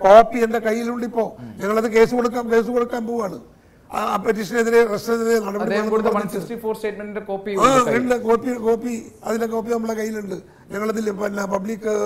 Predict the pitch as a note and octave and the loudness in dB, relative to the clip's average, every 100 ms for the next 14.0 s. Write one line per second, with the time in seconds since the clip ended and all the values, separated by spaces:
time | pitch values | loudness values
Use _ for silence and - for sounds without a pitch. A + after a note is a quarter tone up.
0 | G#3 G3+ G#3 G3 - F3 G2+ G2+ G2+ G2+ | -4 -6 -8 -8 -8 -6 -8 -6 -6 -6
1 | G#2 - - - - F#2+ G3 F#3+ F#3+ F#3 | -10 -18 -20 -6 0 2 2 0 0 0
2 | G3 F#3 G3 G3+ G#3+ G#3 G3 G#3+ G#3+ A3 | -2 -8 -8 -4 -2 -2 -4 -2 -4 -6
3 | F#3 - - F#3+ G3+ G#3 A3+ B3+ A#3 A3+ | -14 -10 -8 -4 -4 -2 0 0 2 0
4 | A3+ G#3+ F3+ A3 G#3 G#3 F#3 - - - | 0 -2 -2 -4 -4 -6 -8 -12 -16 -20
5 | - - F#3 G3+ F#3+ F3+ F#3+ A3 G#3 G#3 | -20 -8 -4 -2 -2 -4 -2 0 0 -2
6 | F#3+ A#3+ G#3+ G3 F#3+ G#3 F#3 F#3+ F#3 F3+ | -4 -4 -6 -6 -6 -8 -8 -8 -8 -8
7 | F3 F#3+ - - - F#3+ A#3+ B3 A3+ B3 | -8 -8 -10 -12 -12 -6 -4 -4 -4 -4
8 | A#3 A#3+ B3 A#3 A3+ G#3 F#3+ D#3 - - | -2 -2 -4 -6 -8 -8 -10 -14 -16 -20
9 | - - G3 A3+ G#3+ G#3 F#3+ E3+ D3 - | -14 -8 -4 -4 -4 -4 -6 -8 -14 -18
10 | - - - - - G3 G3 G#3 F#3+ F#3+ | -20 -20 -20 -14 -6 -4 -2 -4 -4 -6
11 | F3+ E3+ F3 F#3+ F3+ F3 G#3+ A#3 A#3 G#3 | -6 -8 -10 -10 -10 -6 -2 0 -2 -4
12 | A#3+ A#3+ D4 C4 A3+ A#3 A3+ A3+ A3+ A3 | -4 -4 -6 -2 -2 0 -2 -2 -2 -6
13 | G#3+ G#3+ - - - F3+ G3+ G#3+ A3+ | -6 -8 -14 -20 -8 -6 -2 -2 -2